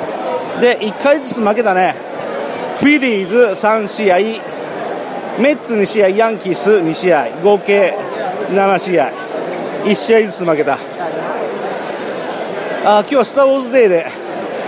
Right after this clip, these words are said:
そう、五月四日、ベイザ・フォースなんで、五月の四日は世界全ての国で、<laughs> まあ、本当かな？<laughs> あの、スター・ウォーズの日なんですね。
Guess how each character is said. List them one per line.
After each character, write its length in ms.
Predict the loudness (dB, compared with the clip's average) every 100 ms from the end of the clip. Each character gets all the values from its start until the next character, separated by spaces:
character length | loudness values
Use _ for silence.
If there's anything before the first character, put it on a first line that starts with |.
| -4
そ 220 | 2 4
う、 20 |
五 140 | 4 4
月 200 | 4 0
四 80 |
日、 180 | 2 2
ベ 220 | 2 2
イ 40 | 2
ザ・ 160 | 2 4
フ 60 |
ォ 80 | 4
ー 40 | 4
ス 160 | 0 -6 -8 -8 -8 -6 -6 -6 -6 -8 -4 2
な 120 | 2
ん 80 | 4
で、 240 | 4 2 -4 -8 -6 -4 -6 -8 -8 -8 -8 -6 -6 -6 -8 -8 -8 -8 -6 2
五 120 | 4
月 200 | 4 2
の 140 | 2 4
四 140 | 4
日 180 | 2 4
は 200 | 4 2 -6 -12 -10 -8 -8 -8 -6 -6
世 260 | 0 2 4
界 280 | 4 2 -2 -8 -6 -6 -6 -6 -6 -6 -8 -8 -8 -6
全 360 | -6 0 4 4
て 140 | 4 0
の 80 |
国 280 | 0 2 2
で、 140 | 2 0 0
<laughs> 140 | 0 2
ま 60 | 2
あ、 60 |
本 140 | 2 2
当 80 | 2
か 100 | 2
な？ 200 | 0 -2
<laughs> 1400 | -2 -2 2 2 4 2 2 0 -4 -4 -4 -4 0
あ 120 | 2 4
の、 300 | 4 2 0
ス 140 | 2
タ 140 | 4
ー・ 20 | 4
ウ 40 |
ォ 20 |
ー 40 | 4
ズ 60 |
の 120 | 2 0
日 80 |
な 100 | 0
ん 40 | 0
で 40 |
す 60 | 0
ね。 220 | 0 0